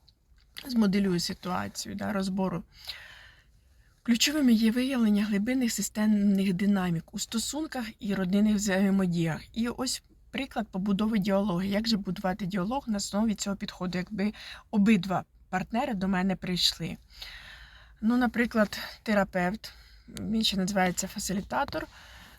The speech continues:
говорить: «Уявіть, що перед вами стоїть ваш чоловік», ну, а дружині, а ч-, дружині кажуть, чоловіку кажуть: «Уявіть, стоїть дружина, і як ви відчуваєте себе поруч з ним або з нею?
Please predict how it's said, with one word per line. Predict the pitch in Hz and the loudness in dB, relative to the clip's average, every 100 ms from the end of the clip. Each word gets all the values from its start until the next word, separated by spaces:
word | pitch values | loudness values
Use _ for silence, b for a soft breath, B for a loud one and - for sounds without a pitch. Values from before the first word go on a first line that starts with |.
| _ - | _ -8
говорить: | 220 226 220 202 175 - | 0 2 4 2 2 0
«Уявіть, | 226 240 226 190 | 0 4 4 2
що | - 185 | 0 -2
перед | - 190 180 | -2 -4 -2
вами | 196 190 240 302 294 | 0 0 0 -2 -6
стоїть | - - 190 190 170 | -8 -4 -2 -2 -2
ваш | 208 175 - - | 0 0 -2 -8
чоловік», | - 185 180 190 208 269 - - - | -6 -2 -2 0 0 -2 -8 -20 -10
ну, | 254 | -6
а | 156 - - - - 214 - - 98 | -4 -6 -12 -14 -12 -12 -12 -14 -10
дружині, | 170 170 156 160 156 - | -6 -4 -2 -2 -2 -2
а | 165 156 | -2 -2
ч-, | - - | -6 -14
дружині | 156 165 - 185 185 175 165 | -12 -12 -6 -2 0 0 -2
кажуть, | 160 160 160 - - 80 85 98 98 80 82 92 - | -4 -4 -6 -10 -18 -18 -16 -16 -14 -16 -14 -12 -8
чоловіку | - 165 - | -6 -6 -6
кажуть: | 165 160 - | -8 -8 -6
«Уявіть, | 160 156 | -4 -4
стоїть | - 160 151 | -6 -8 -6
дружина, | 214 220 277 277 233 B B - | -4 -4 -2 -4 -6 B B -8
і | - 208 190 | 2 2 4
як | 254 269 - | 2 0 0
ви | 202 | 0
відчуваєте | 190 - 202 294 208 | 0 -2 0 2 2
себе | 214 - 175 220 302 - - | 0 -2 0 2 0 -4 -6
поруч | 196 254 247 - - | -2 0 0 -2 -4
з | 208 | -2
ним | 196 214 277 | 0 0 -2
або | 220 190 | -4 -2
з | 208 | 0
нею? | 190 160 | 0 -2